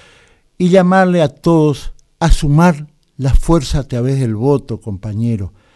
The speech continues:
a través de la militancia, compañera,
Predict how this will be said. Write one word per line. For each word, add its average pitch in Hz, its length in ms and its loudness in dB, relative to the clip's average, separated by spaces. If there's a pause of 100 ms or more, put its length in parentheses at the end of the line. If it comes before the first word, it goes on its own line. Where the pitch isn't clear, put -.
(120)
a 147 160 -4
través 151 360 0
de 151 100 0
la 131 120 0
militancia, 120 920 0
compañera, 101 760 -10